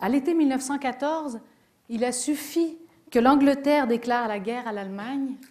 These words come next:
pour que le Canada, une quasi-colonie, se retrouve automatiquement entraîné dans le conflit. Trois ans plus tard,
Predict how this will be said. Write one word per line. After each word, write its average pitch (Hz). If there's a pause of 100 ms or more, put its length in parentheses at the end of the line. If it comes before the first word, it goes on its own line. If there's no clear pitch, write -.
(180)
pour 214
que -
le 208
Canada, 208 (760)
une 190
quasi-colonie, 214 (480)
se -
retrouve 226 (100)
automatiquement 220
entraîné 208
dans 196
le 190
conflit. 190 (600)
Trois 285
ans 339
plus 269
tard, 277